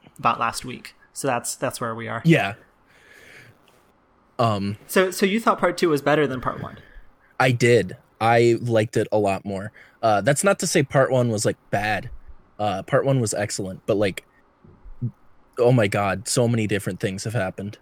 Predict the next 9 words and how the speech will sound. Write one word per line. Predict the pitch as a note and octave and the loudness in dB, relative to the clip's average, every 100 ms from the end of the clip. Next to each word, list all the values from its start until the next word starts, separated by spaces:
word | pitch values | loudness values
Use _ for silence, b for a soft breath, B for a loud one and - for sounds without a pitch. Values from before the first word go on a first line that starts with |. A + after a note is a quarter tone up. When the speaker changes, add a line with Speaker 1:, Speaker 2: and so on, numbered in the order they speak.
| _ _ _ _ _ _ | _ _ _ _ _ _
Speaker 1:
Uh, | C#3+ C#3 D#3 | -2 -2 -4
wh-, | F3+ E3+ F3 | -8 -16 -16
wh-, | D#3+ D#3+ F3+ F3+ | -14 -14 -14 -8
what | D3 | -2
do | D#3+ | -2
you | |
think | D#3+ F3+ D3+ - G#3+ | -2 -6 -8 -12 -10
makes, | D3+ C#3 - - - b b | -6 -6 -6 -10 -12 b b
so, | - G#3 F#3+ | 0 2 2